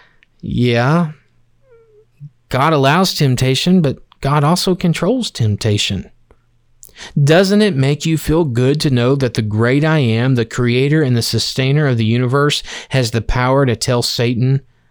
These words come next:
"Leave him alone. That's enough. Move on to somebody else.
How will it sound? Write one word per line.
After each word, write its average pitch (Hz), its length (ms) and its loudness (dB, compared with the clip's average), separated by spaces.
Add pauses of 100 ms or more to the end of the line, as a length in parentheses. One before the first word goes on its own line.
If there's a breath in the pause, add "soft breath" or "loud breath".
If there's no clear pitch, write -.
(320)
"Leave 131 340 0
him 147 160 2
alone. 123 360 0 (1160)
That's 123 460 0
enough. 127 540 0 (1000)
Move 147 280 4
on 156 160 4
to 151 60 2
somebody 143 520 2
else. - 500 -2